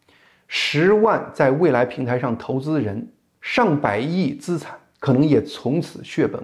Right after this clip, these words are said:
无归。他们肯定会起诉山姆，但是已经身无分文的山姆又能做什么呢？加密货币不受任何政府监管，政府也就没有任何赔偿的责任。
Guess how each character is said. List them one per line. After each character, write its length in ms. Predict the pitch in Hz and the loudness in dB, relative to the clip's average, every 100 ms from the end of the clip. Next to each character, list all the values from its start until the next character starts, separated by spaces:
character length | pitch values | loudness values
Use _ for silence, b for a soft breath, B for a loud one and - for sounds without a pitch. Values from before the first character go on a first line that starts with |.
| - | -10
无 80 | 113 | -10
归。 240 | 110 - - _ _ _ _ b b - | -10 -12 -16 _ _ _ _ b b -2
他 100 | 220 | 2
们 100 | 226 | 2
肯 240 | 160 135 | 2 2
定 200 | 175 185 | 2 2
会 120 | - 147 | 2 0
起 180 | - | 0
诉 180 | 117 135 | -6 -6
山 160 | 120 117 | -4 -6
姆， 120 | 117 - _ _ _ _ - | -6 -12 _ _ _ _ 0
但 200 | 185 147 | 2 2
是 280 | 170 - B B | 0 0 B B
已 100 | 156 | 0
经 160 | 190 220 | 2 2
身 220 | 240 226 | 2 4
无 120 | 190 | 2
分 300 | 190 226 208 | 0 0 2
文 100 | 147 | 2
的 120 | 156 | 0
山 240 | 147 165 165 | 0 -2 -2
姆 200 | 123 - | -4 -2
又 160 | 185 139 | 0 2
能 140 | 117 | 0
做 160 | 120 147 | -2 -4
什 120 | - | -6
么 120 | - | -18
呢？ 80 | 143 _ _ _ _ _ _ _ _ _ - | -20 _ _ _ _ _ _ _ _ _ -2
加 180 | 175 | 0
密 100 | 180 | 2
货 220 | 156 170 143 | 2 2 2
币 160 | 156 147 | 0 -2
不 120 | 156 | 0
受 200 | 156 196 | 2 2
任 240 | 196 247 147 | 4 2 2
何 160 | 120 | -2
政 220 | 113 165 120 | -2 -4 -4
府 100 | - | -6
监 240 | 127 127 | -6 -6
管， 160 | 120 - _ _ | -8 -12 _ _
政 220 | 269 233 | 2 2
府 160 | 139 127 | 0 -2
也 140 | 113 | 0
就 100 | 123 | 2
没 300 | 117 117 185 | 2 2 2
有 200 | 165 - - b b b | 2 0 -6 b b b
任 300 | 185 220 165 | 2 2 2
何 140 | - 113 | 0 -4
赔 260 | - 143 | -2 -4
偿 180 | 147 117 | -4 -4
的 80 | 113 | -4
责 220 | - - | -4 -8
任。 180 | 117 | -8